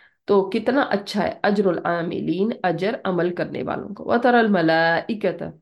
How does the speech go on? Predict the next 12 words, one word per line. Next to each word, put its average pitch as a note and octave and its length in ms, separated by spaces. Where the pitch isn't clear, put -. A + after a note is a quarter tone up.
اور F#3 540
تم F#3+ 180
دیکھو E3+ 520
گے D#3 220
فرشتوں F3 540
کو، D#3+ 200
حافین، F3 1200
گھیرا F3 340
ڈالے D#3+ 320
ہوئے D#3+ 220
ہیں، F3+ 60
حلقہ E3+ 520